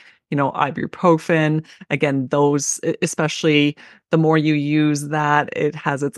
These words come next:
own, uh, list of adverse effects as well. It can definitely impact the gut negatively too, the more you use it. So again, those are, are some things to watch for. Now, um, or,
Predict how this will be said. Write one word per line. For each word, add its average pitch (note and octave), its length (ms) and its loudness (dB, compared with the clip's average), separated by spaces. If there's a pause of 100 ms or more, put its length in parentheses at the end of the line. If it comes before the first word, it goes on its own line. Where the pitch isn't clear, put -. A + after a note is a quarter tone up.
own, E3+ 440 2
uh, E2+ 160 -10
list D#3 500 0
of D3+ 160 0
adverse C#3 500 -2
effects C3 380 -4
as C3 120 -4
well. C3+ 300 4
It C3 80 2
can B2+ 160 -4
definitely B2+ 480 -2
impact C3+ 460 -2
the B2+ 80 2
gut C#3+ 320 -2
negatively C3+ 680 -2
too, C3+ 440 -2
the B2+ 80 -2
more C3 280 0
you C3+ 180 -2
use C3+ 360 -2
it. C3 180 -2
So C3 340 2 (340)
again, C3 220 2
those C3 200 4
are, C3+ 220 2
are C#3+ 80 4
some C#3 200 -2
things C3+ 260 -6
to - 120 -8
watch C3 380 -2
for. C3+ 360 2 (360)
Now, D3+ 400 2 (160)
um, D3 500 2 (180)
or, F3+ 140 -2